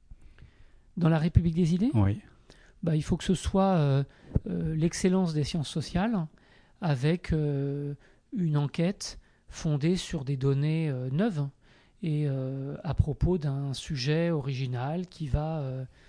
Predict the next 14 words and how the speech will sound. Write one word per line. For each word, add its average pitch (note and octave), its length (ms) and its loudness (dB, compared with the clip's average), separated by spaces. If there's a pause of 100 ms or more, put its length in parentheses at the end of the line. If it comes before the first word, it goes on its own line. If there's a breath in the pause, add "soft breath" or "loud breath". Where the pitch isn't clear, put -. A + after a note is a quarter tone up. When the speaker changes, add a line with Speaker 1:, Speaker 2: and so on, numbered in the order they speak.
(320 soft breath)
Speaker 1:
qui - 100 -6
est C3+ 40 -2
d'actualité, E3 640 0
enfin D3+ 220 0
qui - 120 -6
va C3+ 140 0
éclairer D3+ 500 0
une D3 200 0
partie - 420 -6
du C#3 120 -4
monde C#3+ 320 -2
contemporain, D3+ 640 -2
par C#3+ 160 -8
exemple, C3+ 460 -4